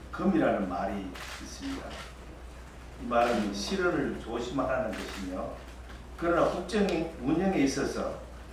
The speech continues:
침묵은 금이 아니라 복이 된다. 문재인 정부의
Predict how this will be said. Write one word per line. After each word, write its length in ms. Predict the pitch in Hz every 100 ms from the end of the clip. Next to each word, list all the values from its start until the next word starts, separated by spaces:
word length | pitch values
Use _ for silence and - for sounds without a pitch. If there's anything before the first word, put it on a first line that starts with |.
| - -
침묵은 680 | - 208 165 139 127 104
금이 300 | - 185 202
아니라 440 | 139 120 - - - - - - -
복이 260 | 113 117
된다. 300 | 104 92 90 - - - - - - - - -
문재인 440 | 139 147 180 202
정부의 640 | 165 156 156 156 139 123